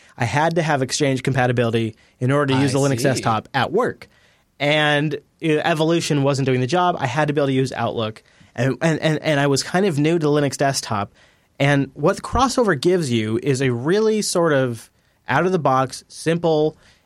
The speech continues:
Speaker 1: and back then everything was installed from C D, like, so it
Speaker 2: Well, of
Speaker 1: managed
Speaker 2: course.
Speaker 1: all of that, right? So it would tell you when to insert new C Ds,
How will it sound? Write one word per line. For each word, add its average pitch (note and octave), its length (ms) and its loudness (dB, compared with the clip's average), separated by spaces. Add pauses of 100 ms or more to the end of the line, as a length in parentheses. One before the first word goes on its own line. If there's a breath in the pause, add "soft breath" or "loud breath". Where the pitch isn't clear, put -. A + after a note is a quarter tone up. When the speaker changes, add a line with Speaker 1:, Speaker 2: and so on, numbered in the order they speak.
(140)
Speaker 1:
and B2+ 120 -2
back E3 220 0
then F3 140 0
everything D3+ 340 0
was C#3 120 0
installed C3+ 340 0
from B2 160 -2
C C#3 220 -2
D, B2 320 0
like, A#2+ 220 -6
so D3+ 140 -2
it D#3 40 2
Speaker 2:
Well, - 40 -2
of D#3+ 60 -4
Speaker 1:
managed E3 320 0
Speaker 2:
course. D#3+ 140 2
Speaker 1:
all E3+ 220 2
of C#3+ 140 0
that, - 200 -6
right? D3+ 220 0
So F3+ 120 -2
it F3+ 80 4
would F3 180 0
tell E3+ 160 0
you F3 140 2
when E3 160 2
to D#3+ 40 2
insert D#3 320 0
new D#3+ 140 2
C D#3+ 160 0
Ds, C3+ 280 0